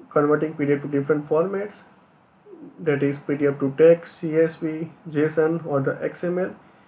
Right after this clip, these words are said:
and I have provided the different features also, like the merging or the splitting P D F, or adding text or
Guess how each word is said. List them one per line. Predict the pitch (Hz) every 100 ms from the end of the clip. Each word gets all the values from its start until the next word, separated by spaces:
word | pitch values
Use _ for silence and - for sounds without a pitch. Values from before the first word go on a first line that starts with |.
| _ _ -
and | 170 156 160 160 160
I | 180
have | 180 185
provided | 170 165 160 165
the |
different | 156 151 151 160 160 - -
features | - 185 214 214 - -
also, | 170 165 170 202
like | 185 147 143 147
the | 147
merging | 139 139 143 165 160
or | 143
the | 143
splitting | 143 147 165 170
P | 165
D | 170 190
F, | 220 -
or | - 156 143 147 - - _ _ _ _ _ -
adding | 156 147 156 156
text | 156 170 -
or | 165 151